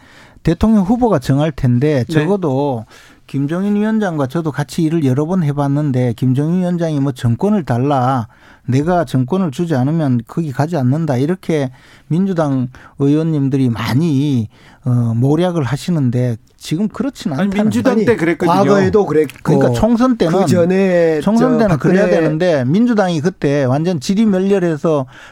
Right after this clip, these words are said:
Speaker 1: 당 해체 이야기까지 나왔잖아요.
Speaker 3: 박근혜
Speaker 1: 그때,
Speaker 3: 대선 때도
Speaker 1: 그때
Speaker 3: 그랬어요.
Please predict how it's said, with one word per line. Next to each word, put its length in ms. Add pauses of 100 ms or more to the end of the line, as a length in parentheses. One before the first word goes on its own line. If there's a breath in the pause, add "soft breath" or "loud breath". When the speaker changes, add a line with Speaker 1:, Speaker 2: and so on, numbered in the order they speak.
Speaker 1:
당 180
해체 480
이야기까지 520
나왔잖아요. 560
Speaker 3:
박근혜 220
Speaker 1:
그때, 280
Speaker 3:
대선 380
때도 160
Speaker 1:
그때 140
Speaker 3:
그랬어요. 160